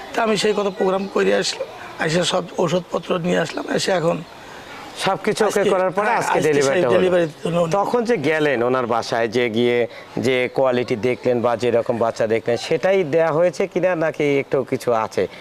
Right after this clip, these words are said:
Speaker 2: আমাকে বলেন, সমস্যা নেই।
Speaker 1: এটা অসুবিধা নাই। যে বাচ্চাগুলো আমাকে বলছে,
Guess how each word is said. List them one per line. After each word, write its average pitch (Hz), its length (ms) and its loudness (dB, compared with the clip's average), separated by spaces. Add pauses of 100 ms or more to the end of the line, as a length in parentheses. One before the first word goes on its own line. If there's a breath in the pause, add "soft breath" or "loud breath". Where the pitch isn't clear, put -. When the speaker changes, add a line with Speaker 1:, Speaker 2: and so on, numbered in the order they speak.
(200 loud breath)
Speaker 2:
আমাকে 190 260 2
বলেন, 175 300 2
সমস্যা 143 400 -2
নেই। 127 180 0
Speaker 1:
এটা 269 580 2
অসুবিধা 269 420 0
নাই। 233 280 0 (580 loud breath)
যে 196 260 2
বাচ্চাগুলো 247 460 0
আমাকে 262 200 2
বলছে, 220 600 2